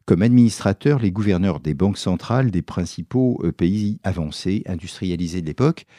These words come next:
Et donc, se réunissant là, les intéressés se sont dit, « On, on pourrait réfléchir ensemble dans le cadre d'un groupe de travail aux modalités, si je puis dire, d'une régulation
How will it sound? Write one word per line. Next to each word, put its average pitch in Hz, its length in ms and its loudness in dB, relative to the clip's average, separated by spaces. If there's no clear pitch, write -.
Et 139 140 4
donc, 151 340 6
se - 180 -8
réunissant 131 680 2
là, 151 440 0
les 110 160 -2
intéressés 107 480 -2
se - 120 -10
sont 123 140 0
dit, « 127 160 -2
On, 123 160 -2
on 110 100 -2
pourrait 131 240 -2
réfléchir 110 460 -2
ensemble 113 400 -2
dans 87 80 -2
le 85 60 -4
cadre 92 260 -4
d'un 82 160 -4
groupe 127 260 -4
de 101 120 0
travail 113 680 -4
aux 131 120 2
modalités, 127 920 2
si - 160 -12
je 98 60 -14
puis 117 100 -10
dire, 135 140 -4
d'une 98 200 -2
régulation 123 1000 2